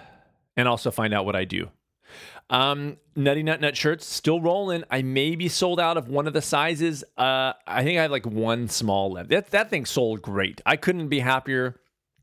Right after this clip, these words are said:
I could probably be happier. I mean, if it sold, like, like, a thousands of thousands, I'd probably be happier than this, I guess. I don't know. But it sold really, really well. I'll put it that way. And so I'm gonna be ordering some more. But don't, don't, you don't sweat that. I'm thinking out loud. Just order if you wanna. Just new order came in today. That's why I'm talking about it. Nutty Nut Nut shirts,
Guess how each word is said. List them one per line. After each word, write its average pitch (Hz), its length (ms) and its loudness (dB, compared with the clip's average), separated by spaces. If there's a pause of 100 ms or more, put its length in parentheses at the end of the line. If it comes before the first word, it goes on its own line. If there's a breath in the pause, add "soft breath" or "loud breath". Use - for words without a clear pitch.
(500)
I 185 40 4
could 170 100 0
probably 120 180 2
be 92 120 -8
happier. 82 420 -6
I 120 80 0
mean, 139 100 2
if 127 80 -2
it 131 80 -4
sold, 127 300 0
like, 110 180 -4
like, 107 120 -2
a 98 40 -6
thousands 113 840 0
of - 160 -4
thousands, 117 640 0
I'd 127 260 0
probably 113 300 -2
be 95 100 -2
happier 147 460 -2
than 175 180 -2
this, 202 220 -2
I 196 80 -2
guess. 208 280 -2
I - 200 2
don't 170 180 0
know. 147 300 -2 (720 loud breath)
But 170 80 6
it 175 80 0
sold 160 400 0
really, 147 260 0
really 120 300 0
well. 95 360 -2
I'll - 80 4
put - 140 0
it 101 80 -2
that 92 220 0
way. 64 200 -10
And 123 240 2
so 135 160 2
I'm 127 100 -2
gonna 131 140 -2
be 123 160 0
ordering 120 320 0
some 110 200 -2
more. 104 240 2
But 117 180 -2
don't, 160 280 2
don't, 165 280 0
you 165 140 2
don't 156 240 0
sweat 131 280 2
that. 95 140 0
I'm 104 80 -2
thinking 110 300 0
out 90 160 -2
loud. 87 200 -2
Just 147 160 0
order 165 280 2
if - 100 -6
you 123 100 0
wanna. 117 280 0
Just 120 180 -2
new 131 260 0
order 117 180 0
came 107 260 -2
in 101 80 -2
today. 98 180 0
That's 92 220 -2
why 90 80 -2
I'm 87 80 -6
talking 87 260 -8
about - 220 -6
it. 117 80 -6
Nutty 160 240 2
Nut 175 160 -2
Nut 165 180 0
shirts, 160 420 0